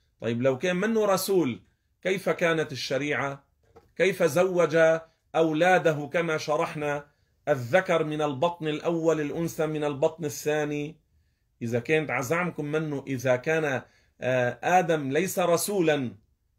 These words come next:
يعني كان هذا على زعمكم، آه، معاشرة بالحرام وليس زواجا. الزواج يعرف بالشريعة.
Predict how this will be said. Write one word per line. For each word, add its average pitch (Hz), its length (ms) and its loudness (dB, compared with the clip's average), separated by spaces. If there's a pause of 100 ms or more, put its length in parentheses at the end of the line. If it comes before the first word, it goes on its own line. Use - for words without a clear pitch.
(120)
يعني 120 260 -4
كان 147 280 0
هذا 143 300 0
على 131 240 0
زعمكم، 156 680 -4 (440)
آه، 120 180 -2
معاشرة 143 560 0
بالحرام 151 680 0 (280)
وليس 170 380 2
زواجا. 147 720 0 (340)
الزواج 135 540 0
يعرف 160 360 2
بالشريعة. 147 800 0